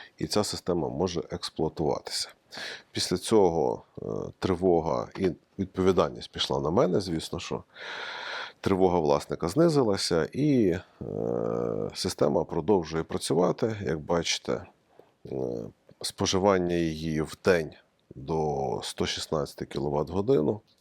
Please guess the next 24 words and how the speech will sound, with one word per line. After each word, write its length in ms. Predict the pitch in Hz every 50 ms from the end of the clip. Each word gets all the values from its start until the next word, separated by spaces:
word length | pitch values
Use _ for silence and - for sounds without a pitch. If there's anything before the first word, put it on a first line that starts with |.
| _ - - - - - - _ _ -
Це 120 | - 95
доволі 400 | 82 73 87 80 82 78 69 67
велика 440 | 71 73 85 78 71 64 - - -
система. 640 | - - 80 - - - 127 123 120 110 98 - 95 _ _ _ _ _ _
Так. 340 | - - 62 - - - - _ _ _ - - - - - - - _
От 200 | - - - -
сто 180 | - - - -
шістнадцять, 600 | - - - - - 69 - - - - - -
сто 180 | - - - -
п'ять, 340 | - - 101 107 95 80
сто 200 | - - - -
дванадцять. 840 | 50 52 57 57 64 90 101 104 95 - - 55 - - - - - _ _ - -
От 180 | - - -
сьогодні, 680 | - - - 85 78 85 90 98 101 - 65 62 57 -
четверте 480 | - - - - 82 80 76 71 - -
число, 400 | - - - - - 98 85 69
вже 160 | 69 71 78
дев'яносто 440 | 71 67 65 64 65 - - - -
п'ять 240 | - - 73 71 -
і 60 | 67
вісім 280 | 64 65 - - - -
кіловат 420 | - - - 78 73 73 - -
годин 240 | - - 73 64 -
споживання. 680 | - - - 73 82 87 95 - 78 76 - - -